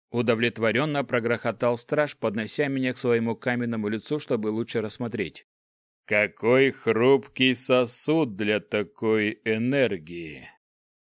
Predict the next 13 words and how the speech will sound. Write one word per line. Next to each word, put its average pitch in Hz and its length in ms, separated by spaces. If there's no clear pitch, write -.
Я 104 220
стиснул 117 480
зубы 113 380
от 104 120
боли, 127 520
но 123 120
не 135 140
позволил 131 640
ей 117 140
затуманить 120 640
разум. 90 480
Вместо 104 380
паники 117 600